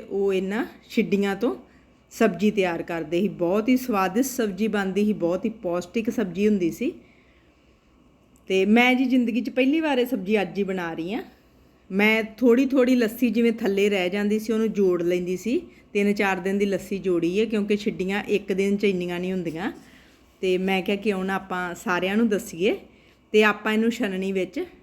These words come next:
ਛਾਣ ਲਵਾਂਗੇ, ਲੱਸੀ ਆਪਣੀ ਸਾਰੀ ਨੂੰ ਪੁੰਨ ਲਵਾਂਗੇ। ਅਸੀਂ ਜੀ ਪੁੰਨ ਲਓ, ਪੁੰਨ ਨੂੰ ਕਹਿੰਦੇ ਸੀ ਵੀ ਲੱਸੀ, ਕਿਉਂਕਿ ਜੇ ਇਹਨੂੰ ਪੁਣਾਂਗੇ ਤਾਂ ਫਾਈਬਰ, ਅਸੀਂ ਕਦੀ ਪੁਣੀ ਨਹੀਂ ਲੱਸੀ।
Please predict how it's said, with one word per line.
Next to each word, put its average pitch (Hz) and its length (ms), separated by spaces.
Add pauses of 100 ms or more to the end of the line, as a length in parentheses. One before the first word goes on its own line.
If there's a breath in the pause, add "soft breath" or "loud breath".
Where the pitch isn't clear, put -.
(140)
ਛਾਣ 185 480
ਲਵਾਂਗੇ, 170 380
ਲੱਸੀ 180 380
ਆਪਣੀ 170 260
ਸਾਰੀ 165 360
ਨੂੰ 220 180 (360 loud breath)
ਪੁੰਨ 262 280
ਲਵਾਂਗੇ। 175 520 (160)
ਅਸੀਂ 214 180
ਜੀ 247 120
ਪੁੰਨ 202 420
ਲਓ, 208 200 (220)
ਪੁੰਨ 208 140
ਨੂੰ 214 240
ਕਹਿੰਦੇ 175 280
ਸੀ 277 200 (500 loud breath)
ਵੀ 202 60
ਲੱਸੀ, 208 400 (580)
ਕਿਉਂਕਿ 240 260
ਜੇ 254 120
ਇਹਨੂੰ 277 180
ਪੁਣਾਂਗੇ 254 400
ਤਾਂ 277 100
ਫਾਈਬਰ, 247 420
ਅਸੀਂ 262 180
ਕਦੀ 262 180
ਪੁਣੀ 247 320
ਨਹੀਂ 214 140
ਲੱਸੀ। 208 380